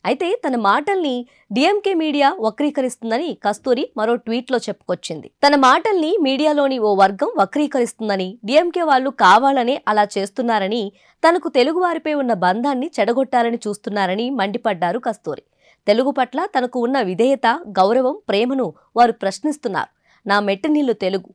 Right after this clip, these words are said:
నా ఫ్యామిలీ తెలుగు వాళ్ళు" అని తెలియక చాలా మంది ఇడియట్స్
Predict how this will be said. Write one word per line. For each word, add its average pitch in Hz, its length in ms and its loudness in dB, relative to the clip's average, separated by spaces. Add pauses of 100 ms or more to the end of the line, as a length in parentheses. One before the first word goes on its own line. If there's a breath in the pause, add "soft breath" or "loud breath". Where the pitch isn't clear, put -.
(160)
నా 185 100 0
ఫ్యామిలీ 233 500 0
తెలుగు 233 380 0
వాళ్ళు" 202 400 0
అని 247 180 -4
తెలియక 214 600 0 (300 soft breath)
చాలా 330 320 8
మంది 247 300 0
ఇడియట్స్ 220 560 -4